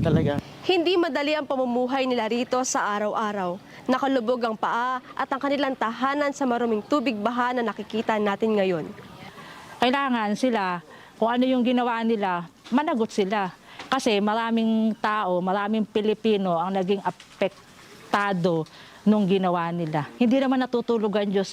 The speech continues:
Speaker 3: eh. May, may oras din sila. Ibig sabihin, magpakasaya sila ngayon. Pero dadating ang panahon, lahat ng yan pagbabayaran nila. Kung ano yung ginawa nila sa kapwa nila, lahat ng yan sisingilin sila.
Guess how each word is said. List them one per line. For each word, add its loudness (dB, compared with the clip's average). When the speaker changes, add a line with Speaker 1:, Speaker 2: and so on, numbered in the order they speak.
Speaker 3:
eh. 2
May, 0
may 2
oras -2
din 2
sila. 0
Ibig 0
sabihin, 0
magpakasaya 0
sila 0
ngayon. 0
Pero 0
dadating 0
ang 0
panahon, 0
lahat 0
ng 0
yan 0
pagbabayaran 0
nila. 0
Kung -2
ano 2
yung 0
ginawa 0
nila -2
sa -2
kapwa 0
nila, 0
lahat 0
ng 2
yan 2
sisingilin 2
sila. 0